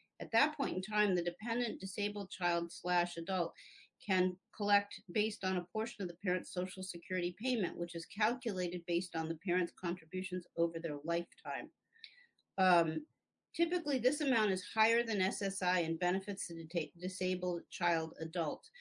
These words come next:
I'm less familiar with all the nuances of this, but it would not make sense that the disabled child slash adult is denied S S D I if the parent is collecting their own benefits. There are formulas for this scenario, and the disabled adult slash child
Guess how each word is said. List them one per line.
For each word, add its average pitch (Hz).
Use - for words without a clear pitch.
I'm 196
less 262
familiar 220
with 196
all 208
the 240
nuances 185
of 151
this, 160
but 180
it 180
would 180
not 226
make 208
sense 190
that 170
the 165
disabled 214
child 185
slash 196
adult 180
is 170
denied 196
S 196
S 190
D 190
I 170
if 196
the 180
parent 202
is 190
collecting 180
their 170
own 180
benefits. 165
There 190
are 196
formulas 240
for 196
this 180
scenario, 185
and 170
the 170
disabled 196
adult 175
slash 165
child 175